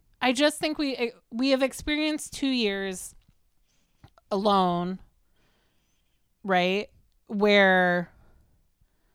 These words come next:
we didn't have to do all of the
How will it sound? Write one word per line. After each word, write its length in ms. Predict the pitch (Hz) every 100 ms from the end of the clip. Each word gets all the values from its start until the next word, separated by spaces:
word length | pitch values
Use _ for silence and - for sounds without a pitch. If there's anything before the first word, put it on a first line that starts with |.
| _ _ _ -
we 140 | 208
didn't 320 | 202 220 220
have 360 | 214 208 196 -
to 100 | 214
do 480 | 185 190 185 185 180
all 280 | 170 180 180
of 180 | 180 180
the 520 | 175 170 165 165 160